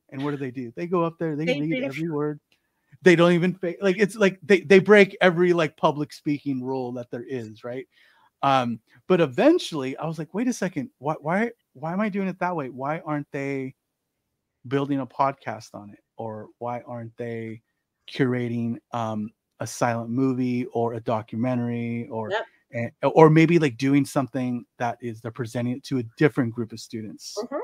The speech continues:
Speaker 1: at a different school site or in a different state, let's say, right?" Um, and 'cause, yeah, like, a, a, a lot of times when people, like, look at, like, what's innovative, they're like, "Oh, I can't start all over." I'm like, "You don't have to start all over.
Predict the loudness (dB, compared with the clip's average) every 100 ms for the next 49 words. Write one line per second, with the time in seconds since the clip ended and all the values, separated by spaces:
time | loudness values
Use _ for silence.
0 | -8 -4 -2 0 2 2 2 -4 -6 -8
1 | -8 -8 -10 -8 -4 -4 2 2 4 4
2 | 4 4 0 0 _ _ _ _ _ _
3 | -14 -4 -4 -4 -14 -8 -8 -6 -6 -6
4 | -2 -4 -4 _ -20 -20 0 6 8 8
5 | 4 0 _ _ _ 0 2 2 2 2
6 | 8 10 10 8 2 -2 -2 -2 -2 _
7 | -4 -4 -4 -2 0 4 6 6 4 2
8 | 2 -2 -4 -2 -2 -2 -4 -6 -6 -6
9 | -8 -8 -12 -10 -10 -2 0 2 0 -6
10 | -10 -14 _ _ _ _ -12 -8 0 4
11 | 6 4 4 2 0 0 2 4 2 0
12 | -4 -6 -6 -6 _ -4 -4 -2 -4 -4
13 | -6 -12 -10 -10 -12 -14 -16 -18